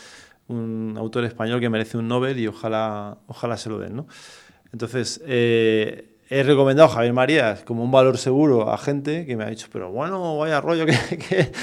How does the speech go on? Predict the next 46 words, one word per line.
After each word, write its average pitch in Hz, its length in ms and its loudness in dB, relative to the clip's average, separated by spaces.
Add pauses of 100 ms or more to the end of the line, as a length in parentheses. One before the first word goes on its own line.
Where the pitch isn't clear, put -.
(320)
si 147 220 4
en 143 100 4
esta 151 180 6
novela 156 260 8
no 147 120 4
pasa 127 220 2
nada, 165 420 6
si 143 160 2
no 139 100 0
sé 127 140 -2
qué, 160 300 2
tal", 160 260 2
pues 120 140 -6
la 113 100 -6
gente 127 220 -2
que 131 100 4
le 135 60 4
gusta 135 320 4
la 127 60 4
novela 127 180 4
aventura, 143 500 4
pues 131 160 -6
claro, 120 320 0
pues 110 160 -8
no, 120 400 -4
no 120 140 -2
es, 117 240 -8
quizá 120 300 -4
no 120 100 -2
será, 117 340 -2
eh, 117 540 -6 (200)
eh, - 360 -18 (160)
el, 117 420 -14 (400)
el 113 180 -12
escritor 117 340 -8
más 120 160 -6
adecuado, 127 360 -2
¿no? 147 140 -8 (240)
Sin - 200 -12
embargo, 117 480 2
me 135 140 4
parece 120 240 4
que 127 60 0
escribe 117 340 -2
maravillosamente 117 720 0
bien 113 380 -4